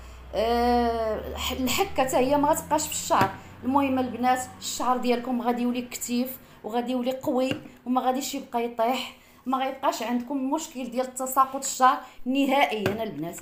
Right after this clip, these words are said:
بهذا البخاخ ديال النعناع كما كتشوفوا معايا. وصفه مجربه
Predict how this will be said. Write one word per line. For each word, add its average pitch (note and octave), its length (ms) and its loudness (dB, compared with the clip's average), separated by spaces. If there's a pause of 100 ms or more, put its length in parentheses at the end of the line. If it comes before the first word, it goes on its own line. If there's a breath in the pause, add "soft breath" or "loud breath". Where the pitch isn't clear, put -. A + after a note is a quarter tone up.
(320 soft breath)
بهذا A#3+ 340 4
البخاخ C4+ 600 2
ديال C4 240 0
النعناع F#3 520 0 (240 loud breath)
كما C#4 200 -4
كتشوفوا C#4+ 480 -6
معايا. F3+ 320 0 (300 loud breath)
وصفه C#4 600 6
مجربه C4 880 8